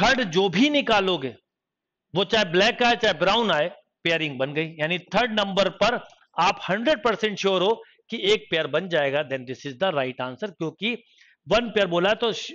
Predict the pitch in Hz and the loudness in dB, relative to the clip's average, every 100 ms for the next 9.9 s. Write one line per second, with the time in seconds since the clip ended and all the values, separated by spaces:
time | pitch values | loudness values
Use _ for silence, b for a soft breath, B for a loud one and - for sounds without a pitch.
0 | - 156 170 175 208 233 233 165 160 175 | -6 -2 0 2 0 0 -2 0 2 0
1 | 185 180 208 208 180 240 233 b b b | 0 -2 -2 0 0 -2 -6 b b b
2 | - 240 240 - 233 233 254 233 175 185 | -2 -2 -2 -6 -6 -2 0 2 0 -2
3 | 165 143 123 117 113 - _ _ _ _ | 0 0 -2 -12 -12 -18 _ _ _ _
4 | _ - 220 226 208 226 220 226 247 240 | _ 2 2 2 0 0 2 4 4 2
5 | - 202 240 214 160 - _ 180 202 214 | -6 -2 0 -2 -6 -20 _ -2 0 0
6 | 233 202 185 226 226 185 196 226 220 226 | 0 2 2 2 2 0 -4 -2 0 0
7 | 220 190 208 208 202 208 240 156 147 208 | 0 0 -2 -2 0 0 -2 -2 -2 -2
8 | 277 285 247 175 - 131 113 _ B B | -2 0 0 -2 -10 -20 -20 _ B B
9 | - 196 196 226 226 214 208 247 | -4 -2 2 0 2 2 2 -2